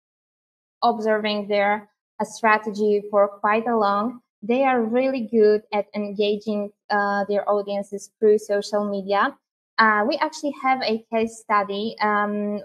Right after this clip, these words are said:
where they share with us their to-, uh, tips on, uh, converting one-time customers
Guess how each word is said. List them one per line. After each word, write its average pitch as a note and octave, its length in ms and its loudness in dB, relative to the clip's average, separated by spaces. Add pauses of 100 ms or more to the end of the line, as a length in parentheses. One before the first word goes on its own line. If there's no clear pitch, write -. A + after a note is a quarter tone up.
where A3 380 2
they G#3+ 160 0
share B3 600 -2
with G#3 200 -4
us G#3+ 340 2
their G3+ 400 0
to-, G#3+ 220 0
uh, G#3 140 2 (120)
tips B3 340 -10
on, G#3 300 -6 (300)
uh, G3 320 0 (160)
converting G#3 640 2
one-time G#3+ 400 -2
customers G3+ 540 -2